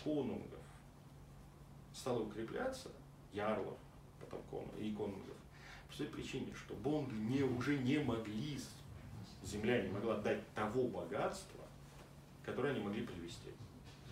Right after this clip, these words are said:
Или с-, собрать там. Это несопоставимые величины. И, естественно, власть начала стягиваться,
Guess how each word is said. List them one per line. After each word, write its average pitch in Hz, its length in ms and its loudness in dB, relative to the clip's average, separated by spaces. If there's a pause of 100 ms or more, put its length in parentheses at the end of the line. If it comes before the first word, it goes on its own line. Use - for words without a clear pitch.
(1800)
Или - 280 10
с-, - 140 0 (300)
собрать - 500 4
там. - 120 -8 (1000)
Это 131 160 4
несопоставимые 131 840 6
величины. - 520 -6 (1800)
И, 131 60 -2
естественно, 170 580 2
власть 117 340 6
начала 127 240 6
стягиваться, - 1080 4